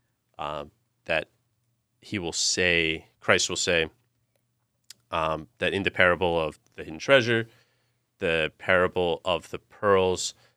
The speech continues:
there seems to be this, this notion of, of wisdom. And wisdom is something that allows you to have a, a, a prompt response or to see what you're looking for, uh,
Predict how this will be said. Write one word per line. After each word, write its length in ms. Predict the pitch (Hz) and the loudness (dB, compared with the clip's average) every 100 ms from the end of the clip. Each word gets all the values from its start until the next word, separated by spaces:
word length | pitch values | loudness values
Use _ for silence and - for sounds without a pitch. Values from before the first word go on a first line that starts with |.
| _ | _
there 80 | 90 | -4
seems 360 | - 98 95 | 0 0 -2
to 100 | 95 | -6
be 220 | 85 87 | -4 -4
this, 400 | 82 85 - - - _ _ _ _ _ _ _ _ _ | -2 -4 -4 -6 -10 _ _ _ _ _ _ _ _ _
this 180 | 92 - | -10 -6
notion 640 | 101 92 90 - 90 82 - | 0 2 2 0 -2 -4 -4
of, 540 | 85 78 76 73 - _ _ _ | 0 0 -2 -6 -16 _ _ _
of 200 | 90 90 | -6 -6
wisdom. 480 | 90 92 - 76 73 - _ | -2 -2 -2 -8 -10 -16 _
And 120 | 98 90 | -8 -4
wisdom 280 | 90 87 | -2 -2
is 100 | 82 | -4
something 520 | - 85 - 80 76 - _ _ _ _ _ - | -4 -4 -4 -4 -4 -8 _ _ _ _ _ -2
that 280 | 82 78 - | 0 0 0
allows 500 | 104 92 90 92 90 | -2 4 6 6 2
you 80 | 92 | -4
to 80 | 82 | -4
have 180 | 82 80 | -2 0
a, 180 | 80 78 - | 0 -2 -4
a, 100 | 87 _ _ | -8 _ _
a 80 | - | -12
prompt 500 | - - 98 95 92 | -12 0 2 2 0
response 480 | 82 - 117 87 - | -8 -2 0 0 0
or 200 | 90 85 | -2 -4
to 200 | - 78 | -6 -4
see 520 | - - 98 92 87 - _ _ _ _ | -2 -2 -2 -4 -6 -10 _ _ _ _
what 160 | 95 - | -4 -2
you're 80 | 87 | -2
looking 260 | 85 - | -4 -8
for, 300 | - - 104 _ _ _ - | -10 -12 -14 _ _ _ -14
uh, 220 | 76 - | -12 -12